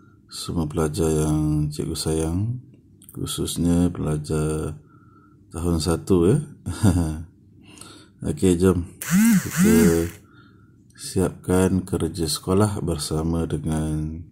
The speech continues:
Cikgu Razain. Okey, jom. Yang pertama sekali, kita baca soalan, ya. Tulis nilai wang berikut.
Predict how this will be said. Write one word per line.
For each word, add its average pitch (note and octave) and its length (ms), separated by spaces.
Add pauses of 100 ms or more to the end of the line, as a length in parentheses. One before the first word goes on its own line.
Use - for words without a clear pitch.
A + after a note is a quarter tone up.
(760)
Cikgu E2+ 320 (160)
Razain. D#2 560 (800)
Okey, E2+ 480
jom. D#2 240 (880)
Yang - 240
pertama E2+ 400
sekali, F2+ 400
kita - 320
baca D#2+ 320
soalan, D#2+ 480
ya. C#3 100 (760)
Tulis G2 800
nilai D#2+ 320
wang E2 320
berikut. D#2 560